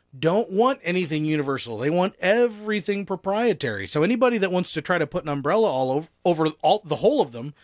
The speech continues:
is doomed to failure because the cost is astronomical. It's the same reason why, why we can't, you can't go out right now, buy,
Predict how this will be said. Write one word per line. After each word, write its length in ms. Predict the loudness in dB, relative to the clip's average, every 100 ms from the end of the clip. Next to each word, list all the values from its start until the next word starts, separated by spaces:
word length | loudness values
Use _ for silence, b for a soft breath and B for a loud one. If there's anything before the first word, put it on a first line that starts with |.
| b b b b b
is 200 | 0 0
doomed 440 | -2 0 2 2 2
to 80 | 0
failure 400 | 0 0 0 -2
because 320 | -4 -4 -4
the 100 | -6
cost 460 | -10 -4 -2 -4
is 100 | -4
astronomical. 600 | -2 -2 -4 -4 -4 -6
It's 80 | -10
the 40 | -4
same 140 | 0
reason 180 | 2 2
why, 140 | 2 0 B B B
why 180 | 2 2
we 220 | 4 0
can't, 260 | 2 -2 2
you 140 | 0
can't 260 | 2 2 2
go 180 | 2 4
out 220 | 2 2
right 220 | 0 0
now, 340 | -2 0 -2 -4 b b b
buy, 640 | -12 0 2 4 4 2